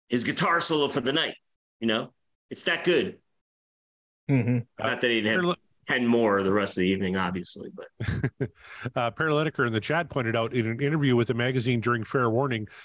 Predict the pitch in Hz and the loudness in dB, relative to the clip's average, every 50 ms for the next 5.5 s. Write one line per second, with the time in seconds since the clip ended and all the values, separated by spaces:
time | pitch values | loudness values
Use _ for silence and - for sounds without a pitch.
0 | - _ - 131 131 139 127 120 127 143 151 - - 127 113 107 120 127 113 117 | -20 _ -4 -2 -2 -2 -2 -2 -2 -2 -2 -2 -2 -2 -2 -2 -2 -2 -2 0
1 | 123 127 120 110 123 113 107 - - 127 143 160 156 139 151 165 135 - - - | 2 2 2 2 0 -2 -2 -2 -2 0 0 0 0 0 0 -2 -4 -6 -10 -14
2 | - - _ _ _ _ _ _ _ _ _ _ _ _ _ _ _ _ _ _ | -18 -18 _ _ _ _ _ _ _ _ _ _ _ _ _ _ _ _ _ _
3 | _ _ _ _ _ - 123 110 101 127 127 135 123 - 156 143 139 127 139 151 | _ _ _ _ _ -4 -2 0 0 0 0 0 0 -2 -2 -2 -2 0 2 2
4 | 156 220 - 156 143 139 131 135 131 123 117 - - 139 135 139 139 117 139 151 | 2 4 4 2 2 0 0 -2 -2 -2 -4 -4 -2 -2 0 0 0 0 0 -2
5 | 160 - - 165 170 165 170 175 190 202 | -2 -2 -2 -2 -2 -2 -4 -8 -10 -10